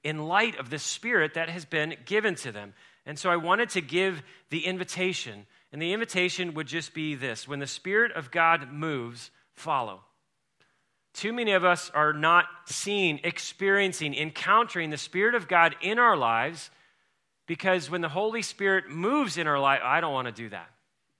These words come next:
That's too hard, that's too complicated, that's too weird, that's too different, that's too challenging, that's too outside my comfort zone." And so often the same people who say, "I really want to see more of the Spirit of God at work in my life," are the same people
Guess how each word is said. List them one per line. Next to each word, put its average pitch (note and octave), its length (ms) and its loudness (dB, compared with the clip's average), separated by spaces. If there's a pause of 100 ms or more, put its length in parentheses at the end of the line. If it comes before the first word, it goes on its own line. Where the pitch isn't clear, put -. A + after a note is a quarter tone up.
(720)
That's E3+ 260 0
too F#3+ 240 -6
hard, E3+ 320 4
that's D#3 240 0
too F3+ 160 -8
complicated, E3 640 -2
that's D3 280 -2
too F3 220 -6
weird, D#3+ 360 -2
that's D3+ 220 0
too E3+ 180 -8
different, D#3 480 -4
that's D#3 240 -4
too F3+ 160 -10
challenging, E3 560 0
that's D3 200 -2
too F3+ 200 0
outside E3 320 2
my D#3+ 100 -2
comfort D3 480 -10
zone." F#2+ 240 -14 (560)
And D#3+ 100 -12
so F3+ 120 2
often G3+ 340 4
the F3+ 80 -2
same G#3 260 -4
people F#3+ 340 -8
who E3+ 100 -4
say, G3 180 4
"I E3+ 40 8
really E3+ 280 4
want F#3 280 6
to D3+ 80 -10
see F#3+ 200 -4
more F3 160 2
of F3 60 2
the D#3+ 80 -6
Spirit F#3+ 280 -2
of F3+ 100 -6
God D#3+ 240 6
at D3 220 2
work F3+ 220 -2
in E3+ 80 -4
my D#3 120 0
life," E3+ 280 4
are D3+ 80 -4
the D3 80 -8
same C4+ 320 -4
people C#3 500 -8